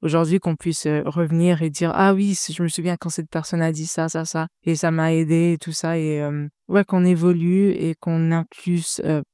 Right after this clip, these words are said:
euh, plus de personnes, plus de jeunes, plus de Francs-Africains,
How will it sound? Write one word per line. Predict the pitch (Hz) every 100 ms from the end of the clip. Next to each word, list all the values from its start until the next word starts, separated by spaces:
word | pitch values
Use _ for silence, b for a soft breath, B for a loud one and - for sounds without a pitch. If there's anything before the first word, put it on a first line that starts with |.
| -
euh, | 185 175 175 - _ _
plus | - 196 170
de | 185
personnes, | 185 170 - 180 170 180 -
plus | 180 160
de | 170
jeunes, | 156 170 165
plus | 160 156
de |
Francs-Africains, | 151 160 156 151 - 151 - 151